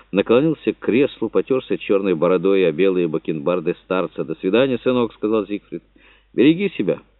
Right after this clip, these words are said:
счастливец, завидую тебе. Я бы охотно поехал с тобой». В тот самый момент, когда великан уже распахнул дверь,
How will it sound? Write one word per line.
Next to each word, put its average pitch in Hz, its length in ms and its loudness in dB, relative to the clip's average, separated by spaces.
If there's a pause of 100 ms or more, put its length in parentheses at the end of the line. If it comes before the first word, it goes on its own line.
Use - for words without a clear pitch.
(220)
счастливец, 120 560 2 (560)
завидую 95 880 2
тебе. 85 340 2 (460)
Я 117 160 4
бы 107 160 6
охотно - 480 -2
поехал 92 480 2
с - 120 -20
тобой». 76 440 -8 (1600)
В - 40 -20
тот 190 260 6
самый 180 300 6
момент, 160 480 6
когда 135 240 4
великан 135 460 4
уже 127 340 6
распахнул 117 640 0
дверь, 131 420 4